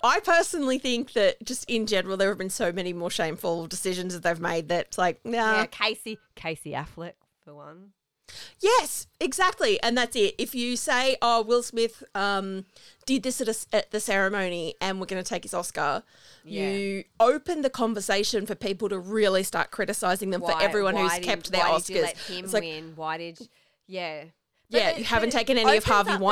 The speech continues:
Speaker 1: Weinstein's away.
Speaker 2: thing. Oh,
Speaker 1: And it open-,
Speaker 2: which
Speaker 1: and
Speaker 2: is
Speaker 1: that's the thing. It
Speaker 2: ridiculous.
Speaker 1: opens the door to people really criticizing them in a way that they have barely bettered down. So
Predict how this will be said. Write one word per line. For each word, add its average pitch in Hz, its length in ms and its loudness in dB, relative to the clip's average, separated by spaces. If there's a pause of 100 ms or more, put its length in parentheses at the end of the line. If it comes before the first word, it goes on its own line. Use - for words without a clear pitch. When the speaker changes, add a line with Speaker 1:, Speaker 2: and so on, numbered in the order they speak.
(140)
Speaker 1:
Weinstein's 254 380 2
away. 196 320 6
Speaker 2:
thing. 190 360 -6 (580)
Oh, 175 280 -6
Speaker 1:
And 240 100 2
it - 100 2
open-, 254 320 4
Speaker 2:
which 165 80 -2
Speaker 1:
and 247 80 2
Speaker 2:
is - 100 2
Speaker 1:
that's 254 100 -2
the 247 80 -6
thing. 233 160 0
It 196 120 -2
Speaker 2:
ridiculous. 233 180 4
Speaker 1:
opens 285 240 -4
the 269 120 -4
door 196 540 4 (400)
to - 80 -4
people 226 360 0
really 208 320 2
criticizing 220 720 -2
them 190 140 -2
in 190 80 -2
a 190 60 -2
way 185 300 2
that 185 220 0 (280)
they 240 160 2
have 254 300 -2 (220)
barely 247 560 2
bettered 202 560 -4
down. 170 420 -2
So 180 480 0